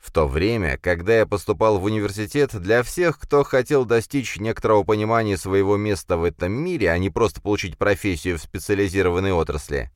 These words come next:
какая-никакая альтернатива коммерции и компьютеризации имелась. Я колебался, по какому же пути мне следовать. Меня, несомненно, привлекали философия, психология, гуманитарные науки и история,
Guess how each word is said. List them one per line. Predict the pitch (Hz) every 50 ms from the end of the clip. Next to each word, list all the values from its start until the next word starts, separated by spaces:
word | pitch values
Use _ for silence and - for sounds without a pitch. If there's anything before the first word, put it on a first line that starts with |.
| _
какая-никакая | - 95 90 - 107 98 92 90 85 - 95 87 - 104 92
альтернатива | 90 82 - 92 85 87 85 80 - 101 92 87
коммерции | 80 85 80 80 85 90 90 80 - - 87 82
и | - - 82 78
компьютеризации | - 92 87 90 95 85 87 73 80 76 73 95 107 104 - - 139 139 139 - 104 160
имелась. | 180 175 156 120 87 71 62 52 50 - - - _ _ _ _ _ _ _ _ _ _ _ _ _ -
Я | 73 78 95 104
колебался, | 110 139 151 151 120 117 104 101 98 - - 110 98 101 98 - _ _ _
по | - 90
какому | - 110 113 - 131 135 139
же | 131 107 127
пути | - - - 120 110 - 135 135
мне | 131 135 139 143
следовать. | - - 151 143 117 90 76 73 64 50 - - - - _
Меня, | _ - 71 76 78 80
несомненно, | 80 80 76 - 85 82 82 85 87 87 87 78
привлекали | - 87 80 82 90 85 - 101 98 95
философия, | 80 - 98 90 87 82 - - 98 107 123 113 - 110 95
психология, | 78 - 104 85 92 85 85 95 113 117 104 95 92
гуманитарные | 85 90 90 95 95 95 92 104 98 98 98 95
науки | 87 87 98 104 104 85 98
и | 92 - - 90 87 87 82
история, | 76 - - - 123 131 127 120 110 101 87 76